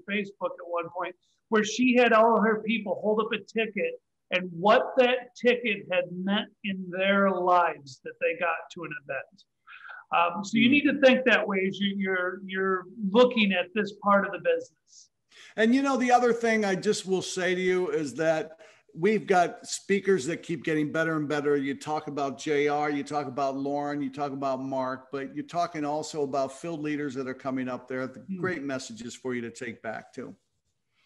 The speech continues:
Speaker 1: Such great field leaders. And Esmond Lou says, "No tickets, no money." And you don't wanna be this guy. You wanna be the one who's doing it. And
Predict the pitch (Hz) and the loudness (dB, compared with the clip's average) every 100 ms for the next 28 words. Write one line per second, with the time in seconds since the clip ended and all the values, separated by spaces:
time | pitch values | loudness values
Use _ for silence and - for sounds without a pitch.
0 | - - 233 220 - 208 175 180 - 170 | -20 0 4 4 4 0 -2 -4 -6 -4
1 | 165 170 180 190 190 - - _ - 226 | -2 -2 0 0 -2 -4 -18 _ 4 8
2 | 247 220 247 240 240 240 - 269 233 226 | 8 8 6 6 6 6 4 6 8 6
3 | - - - 196 214 196 233 254 262 240 | 2 -10 -2 4 4 6 6 6 6 4
4 | - 214 208 220 220 208 202 180 170 - | 2 2 4 6 6 4 4 2 -2 -6
5 | _ _ - 208 285 294 285 262 220 214 | _ _ -2 2 4 4 6 4 4 2
6 | 202 220 220 - 196 170 175 254 294 262 | 2 2 2 0 2 2 2 0 0 0
7 | 208 233 220 214 220 220 214 - 220 220 | 2 2 2 2 2 2 0 -2 -2 -2
8 | 220 214 202 202 190 | -2 -4 -2 -2 -4